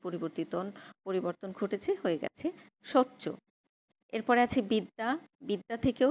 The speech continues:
এখানে আমরা দুটি দ দেখার কথা, কিন্তু সেই দুটি দয়ের একটিও আমরা প্রাকৃতের ক্ষেত্রে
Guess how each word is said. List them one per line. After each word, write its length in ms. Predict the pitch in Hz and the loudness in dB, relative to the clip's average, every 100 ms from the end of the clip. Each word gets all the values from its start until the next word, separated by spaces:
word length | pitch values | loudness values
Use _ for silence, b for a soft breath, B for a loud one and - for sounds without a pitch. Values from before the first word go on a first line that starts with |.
| 370 | 4
এখানে 200 | 285 196 190 | 0 -2 0
আমরা 120 | 190 | -2
দুটি 300 | 180 196 233 214 | 0 -2 0 2
দ 20 | 170 165 | 2 2
দেখার 260 | 156 - 175 - | 0 -2 -2 -2
কথা, 200 | 165 285 - B B _ | -4 -4 -8 B B _
কিন্তু 200 | 208 226 - | -6 -4 0
সেই 160 | 226 180 | 0 2
দুটি 220 | 190 185 220 180 | -4 -2 -4 2
দয়ের 280 | 165 175 214 - | 2 4 0 -2
একটিও 340 | 180 - 254 320 285 | -6 -6 -2 2 2
আমরা 180 | 175 175 - | 2 -4 -4
প্রাকৃতের 440 | 175 - 170 165 165 | -6 -4 -10 -10 -10
ক্ষেত্রে 260 | 170 - | -12 -6